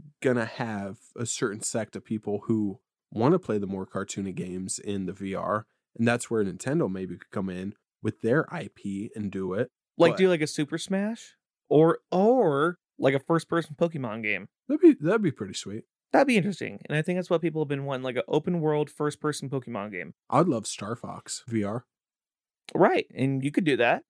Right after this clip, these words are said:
Speaker 1: You kidding me? Sit me in, like, in some kind of fucking chair that, like, moves around with me.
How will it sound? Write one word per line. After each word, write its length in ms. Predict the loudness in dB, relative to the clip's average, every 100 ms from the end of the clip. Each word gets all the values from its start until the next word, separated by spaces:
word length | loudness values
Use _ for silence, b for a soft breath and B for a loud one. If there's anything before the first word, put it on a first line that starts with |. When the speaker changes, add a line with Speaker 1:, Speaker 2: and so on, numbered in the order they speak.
| _
Speaker 1:
You 80 | -4
kidding 240 | -2 0
me? 80 | -2
Sit 300 | -2 0 0
me 220 | 0 -2 -2
in, 100 | -4
like, 240 | -6 -6
in 220 | -6 -6
some 220 | -2 -2
kind 200 | -2 -4 -4
of 220 | -6 -8
fucking 600 | -6 -8 -4 -6 -6 -8
chair 460 | -6 -2 -2 0 -2
that, 140 | -4
like, 160 | -8 -4
moves 360 | 0 0 0 -2
around 420 | -6 -6 -8 -8
with 200 | -10 -6
me. 120 | -8